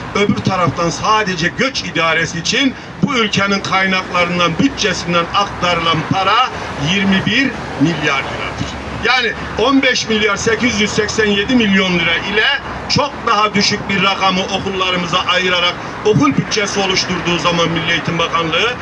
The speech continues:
çocuklarımız da, öğrencilerimiz de, öğretmenlerimiz de, okul yöneticilerimiz de daha sağlıklı bir ortamda eğitim öğretim görecek. Velileri de adeta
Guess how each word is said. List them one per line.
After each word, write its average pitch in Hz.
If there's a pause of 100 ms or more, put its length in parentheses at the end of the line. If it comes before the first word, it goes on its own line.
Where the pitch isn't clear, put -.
(220)
çocuklarımız 202
da, 185 (280)
öğrencilerimiz 190
de, 180
öğretmenlerimiz 175
de, 175
okul 180
yöneticilerimiz 160
de 196 (300)
daha 208
sağlıklı 185
bir 143
ortamda 170 (420)
eğitim 190
öğretim 180
görecek. 180 (320)
Velileri 214
de 202
adeta 185